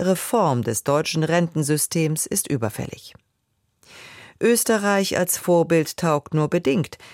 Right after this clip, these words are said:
wendet die Märkische Oder-Zeitung aus Frankfurt-Oder ein.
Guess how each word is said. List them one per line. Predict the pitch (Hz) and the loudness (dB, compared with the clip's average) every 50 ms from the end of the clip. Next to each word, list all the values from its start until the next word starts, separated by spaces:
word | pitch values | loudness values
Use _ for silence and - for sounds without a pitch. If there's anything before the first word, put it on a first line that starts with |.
| - - | -20 -14
wendet | - 117 135 131 127 127 120 127 123 - - - | -6 -2 0 0 0 0 0 -2 -4 -4 -6 -4
die | 143 135 | -2 -2
Märkische | 131 131 131 131 131 139 131 - 143 110 - | 0 0 0 -2 -2 -4 -4 -4 -4 -4 -2
Oder-Zeitung | - 143 139 143 139 135 - - 143 139 135 - 147 139 135 127 | -2 0 0 0 0 -2 -2 -2 -2 -2 -2 -2 -2 -2 -2 -2
aus | - - 139 139 139 - - | -2 -2 0 0 0 -2 -4
Frankfurt-Oder | - - 147 139 131 123 120 - - 127 127 - - - 180 196 175 165 147 - | -6 -6 -4 -4 -4 -4 -4 -4 -4 -4 -4 -4 -4 -2 -2 0 0 0 -2 -2
ein. | - 117 95 90 - | -4 -4 -6 -6 -10